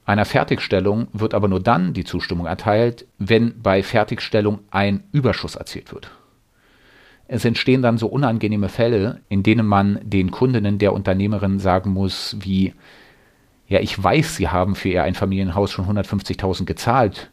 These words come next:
und an sich stimmt auch nur noch fünfzigtausend ausstehend. Nur wenn Sie nicht nochmal hunderttausend Euro auf den Tisch legen, machen wir im Rahmen der vorläufigen Insolvenzverwaltung keinen Gewinn und dann stellen wir die Bauarbeiten jetzt sofort ein.“ Eine Scheißsituation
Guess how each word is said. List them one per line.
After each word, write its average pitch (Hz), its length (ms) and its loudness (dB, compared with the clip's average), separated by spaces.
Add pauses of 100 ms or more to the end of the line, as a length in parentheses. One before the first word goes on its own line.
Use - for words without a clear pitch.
(180)
und 104 280 4 (140)
an 98 140 2
sich 107 180 0
stimmt 107 280 0
auch 101 180 0
nur 104 100 2
noch 95 140 2
fünfzigtausend - 600 -2
ausstehend. 87 680 0 (260)
Nur 101 280 4 (100)
wenn 101 240 2
Sie 98 100 2
nicht 90 140 0
nochmal 101 320 0
hunderttausend 87 540 -2
Euro 95 220 0
auf 98 200 -2
den 104 100 0
Tisch - 240 -4
legen, 117 480 0 (380)
machen 92 340 2
wir 120 360 2
im 104 120 -4
Rahmen 98 220 2
der 101 80 2
vorläufigen 104 480 2
Insolvenzverwaltung 92 800 -2
keinen 85 520 -2 (140)
Gewinn 131 420 0 (260)
und 104 120 -2
dann 101 80 2
stellen 98 220 2
wir 95 80 2
die 95 100 -2
Bauarbeiten 85 540 2
jetzt 85 300 -2
sofort - 400 -6
ein.“ - 240 -12 (520)
Eine 98 160 4
Scheißsituation - 800 -2